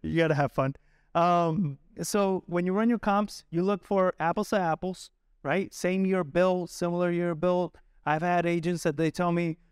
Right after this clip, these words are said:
"Well, look at this house. This sold for three fifty." I'm like, "Yeah, that's a two thousand ten. This is a nineteen seventy."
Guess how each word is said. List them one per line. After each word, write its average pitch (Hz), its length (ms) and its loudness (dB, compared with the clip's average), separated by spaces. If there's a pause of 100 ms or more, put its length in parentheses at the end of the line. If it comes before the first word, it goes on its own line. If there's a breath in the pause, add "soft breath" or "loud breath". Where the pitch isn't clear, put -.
(120)
"Well, 180 160 0
look 220 160 2
at 196 100 -8
this 247 220 2
house. 147 220 -2
This 214 120 -4
sold 185 200 -2
for 190 120 -2
three 214 180 0
fifty." - 280 -2
I'm 190 100 -4
like, 214 200 -4
"Yeah, 240 120 0
that's 208 200 -4
a 226 60 -2
two - 140 -6
thousand 214 380 2
ten. 240 200 2
This 190 140 0
is 185 140 -6
a 190 60 0
nineteen 190 340 0
seventy." 214 480 -2